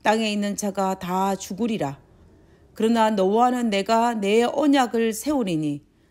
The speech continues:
너는 내 아들들과 내 아내와 내 자부들과 함께 그 방주로 들어가고." 하나님께서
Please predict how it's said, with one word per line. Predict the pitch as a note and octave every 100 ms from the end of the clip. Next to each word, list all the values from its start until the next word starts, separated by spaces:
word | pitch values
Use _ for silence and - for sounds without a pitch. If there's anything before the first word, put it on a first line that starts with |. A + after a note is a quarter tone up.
| _
너는 | G3+ G#3+ G#3 G#3
내 | F#3+
아들들과 | G3 G#3 G3+ F#3+ F#3+ F#3+ F#3+ G3
내 | F#3 F#3+
아내와 | - A3 G3+ F#3+ G3
내 | G3 F#3 F#3+
자부들과 | F#3+ A3 G#3 G#3+ G#3 G3+ G3+
함께 | G3 C#4+ - F#3 F#3 F#3+ _ _ _
그 | - G#3 G#3 G3+
방주로 | - F3 F3+ D3+ G#3+ G#3 G3
들어가고." | F#3+ F3+ G#3+ G3 C3+ - D#3 - _ _ _ _ _ _ _ _ _ -
하나님께서 | D#4+ F4+ D#4+ - F#3 - F#3+ G3 E3 C#3